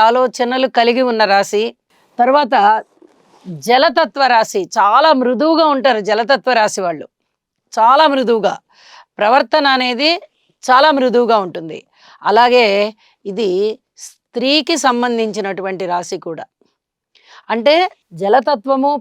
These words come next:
ప్లస్ చాలా మృదువైన తత్వము. ఇటు జలతత్వము మృదువైనదే, స్త్రీ గుణాలు కూడా మృదువైనవిగా చెప్పుకుంటాం. అత్యంత మృదువైనటువంటి రాశి, అంటే కఠినత్వాన్ని చూపించరు. అలాంటి రాశి లక్షణాలు ఉన్నటువంటి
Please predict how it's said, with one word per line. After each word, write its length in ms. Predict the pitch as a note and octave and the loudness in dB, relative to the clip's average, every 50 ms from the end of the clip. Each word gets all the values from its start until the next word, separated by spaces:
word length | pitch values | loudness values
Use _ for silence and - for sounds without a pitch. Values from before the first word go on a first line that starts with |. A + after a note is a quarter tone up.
| - | -2
ప్లస్ 260 | C4 C#4+ E4 D#4+ - - - - - _ _ _ _ _ _ _ _ _ _ - - | 0 0 0 -2 -4 -12 -16 -18 -20 _ _ _ _ _ _ _ _ _ _ -4 0
చాలా 180 | C#4 C#4+ D#4 D#4+ C#4+ | 2 2 2 2 2
మృదువైన 400 | C#4+ C#4 A#3+ C4 B3+ B3+ A#3 A3 - - | 2 2 4 4 4 2 2 0 -2 -4
తత్వము. 380 | F3+ D#3+ - - D#3 D3+ D3 - - _ - | -6 -8 -8 -12 -12 -12 -14 -20 -20 _ -14
ఇటు 120 | F3+ F3 G3 D#3 C#3+ | -10 -10 -8 -6 -2
జలతత్వము 680 | F#3+ F#3 A3 A#3+ - C#4 A#3+ G3+ A3+ B3+ C4+ C4 C#4+ D#4+ F#4 G#4 - _ _ _ _ _ _ _ _ - | 0 0 2 2 2 0 0 0 -2 -2 0 2 2 2 2 0 -2 _ _ _ _ _ _ _ _ -4
మృదువైనదే, 600 | A3+ C4 A#3 C#4+ C#4+ C#4 A#3+ A3 G#3+ F3 E3 E3+ - _ _ _ | -2 0 2 2 4 2 2 0 0 -4 -6 -10 -14 _ _ _
స్త్రీ 240 | _ _ A3+ A3 B3+ C#4 D4+ C#4+ C4+ | _ _ -2 0 0 0 0 0 0
గుణాలు 320 | D4+ D4+ D4 D4 D4 C#4+ B3+ | 0 0 2 2 2 0 0
కూడా 180 | C#4 C4+ D4 D#4+ F4+ F4+ D4+ A#3 | 2 2 2 0 -2 -2 -4 -2
మృదువైనవిగా 640 | A3 A#3+ A3 C#4 D4 D4+ D4+ C#4+ C#4+ C4+ C4 B3 A#3+ F3+ | -2 0 0 0 0 0 0 -2 -2 -2 -2 -2 -2 -2
చెప్పుకుంటాం. 460 | G#3 F#3 - F3+ G3+ G3+ E3 F3+ E3 D#3+ - _ _ _ _ _ _ _ _ _ _ _ _ - G#3 | -4 -8 -8 -8 -10 -8 -8 -8 -8 -8 -10 _ _ _ _ _ _ _ _ _ _ _ _ -8 -8
అత్యంత 560 | - _ _ - - D4 D#4 D#4+ E4+ C4 - - D4+ | -8 _ _ -6 -2 0 0 2 0 2 2 2 2
మృదువైనటువంటి 840 | C#4 C4+ C4 G#3 B3+ B3 B3 A#3 A3+ A3 G3+ E3+ F#3 F#3+ F#3 F3+ E3+ F3+ E3+ | 2 2 0 0 0 0 0 0 -2 -2 -4 -6 -6 -6 -6 -6 -6 -6 -6
రాశి, 280 | E3 E3 D#3+ - - - _ _ _ _ - | -6 -6 -6 -8 -14 -16 _ _ _ _ -10
అంటే 120 | A3 C#4 B3+ - - | -8 -8 -6 -6 -4
కఠినత్వాన్ని 640 | A3 A#3 G#3 D4+ D#4+ E4 D#4 G#3+ - D4 C#4 C4 B3 F#3 A3+ | -4 -2 -2 0 0 0 0 -2 -2 -2 -2 -2 -4 -4 -4
చూపించరు. 460 | G#3 F#3+ G3 F#3 - - D3 - - _ _ _ _ - F3+ G3 | -4 -4 -4 -8 -10 -14 -16 -16 -18 _ _ _ _ -6 -4 0
అలాంటి 320 | A3 C4 C#4+ C#4+ A3+ C4 F#3+ - _ _ _ - F3 F#3+ | 0 0 0 0 -2 -6 -10 -12 _ _ _ -10 -4 0
రాశి 360 | G3 A3 D4 C4+ - E4 D4 B3 G3+ - _ _ _ - F#3+ F#3+ | 2 2 2 0 0 -2 0 -2 -2 -4 _ _ _ -14 -10 -10
లక్షణాలు 480 | F#3 - - - C#4+ D4+ D4+ D4+ C#4+ C4 B3 | -10 -6 -4 -2 0 2 2 2 2 0 0
ఉన్నటువంటి 600 | B3 B3 A#3+ F#3+ A3+ G#3+ G#3+ G#3 G#3+ F#3+ G#3+ A3+ | 0 -2 -4 -2 -2 -4 -4 -4 -4 -4 -2 -2